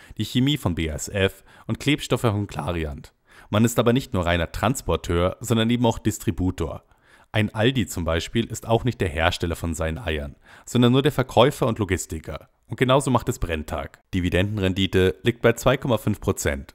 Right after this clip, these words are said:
vierzig Prozent Payout vom Gewinn. Steigerung dreizehn Prozent die letzten Jahre. In Summe sehr solide. K G V mit siebzehn ist im fairen Bereich. Spannendes Geschäftsmodell mit Herkunft Deutschland.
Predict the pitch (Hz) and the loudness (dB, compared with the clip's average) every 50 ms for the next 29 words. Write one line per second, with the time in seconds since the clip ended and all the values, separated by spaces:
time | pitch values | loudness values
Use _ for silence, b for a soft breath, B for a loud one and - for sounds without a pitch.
0 | _ _ _ - - 135 143 139 - 165 - - 92 - - 101 95 92 92 - | _ _ _ 0 2 2 4 4 0 -4 -2 -2 -2 0 0 0 0 0 0 0
1 | - 92 85 82 85 - - 87 87 80 85 71 76 64 64 - _ _ _ - | 0 0 0 0 -2 -4 -4 -6 -4 -4 -4 -6 -6 -12 -14 -16 _ _ _ -8
2 | - - 123 135 139 143 127 127 123 127 82 85 90 - - - 73 78 80 - | 2 4 4 4 6 4 2 2 2 0 0 -2 -2 -2 -4 -8 -6 -6 -6 -4
3 | - 95 92 90 - - 78 78 78 - - - - 87 78 67 69 69 69 - | -2 -2 -2 -2 -2 -2 -2 -2 -2 -2 -6 -6 -4 -2 -2 -2 -2 -6 -10 -16
4 | - _ _ _ - 110 107 - 147 147 143 135 92 87 85 85 87 98 82 78 | -20 _ _ _ -4 -2 0 2 2 2 2 2 0 0 -2 0 0 -2 -4 -4
5 | 80 76 71 - - - _ _ _ - - 90 87 78 80 - 98 98 104 104 | -4 -6 -8 -10 -14 -16 _ _ _ 0 2 2 2 2 0 4 6 6 6 6
6 | 95 87 95 - - - 107 - - - - - 101 98 95 - 127 - - 135 | 4 0 -4 -4 -2 -2 -2 -2 -2 -8 -2 0 0 0 0 -4 -8 -4 -2 -4
7 | 120 - - 127 127 143 147 123 101 80 73 69 67 - - - b b b b | -2 2 2 2 2 4 2 0 0 0 -2 -8 -8 -14 -16 -20 b b b b
8 | b b b b - - 110 113 120 101 87 - - 82 - 101 104 - - - | b b b b 0 4 4 6 6 4 2 -2 -4 0 2 2 2 0 0 -4
9 | 104 92 85 95 92 92 - - 110 104 - 127 135 135 - 147 127 - - 78 | -2 0 2 2 2 2 2 -2 -4 -2 0 0 0 0 0 -4 -4 -2 -2 -2
10 | 76 - - - 73 - 50 - - | -2 -4 -8 -12 -12 -14 -16 -18 -20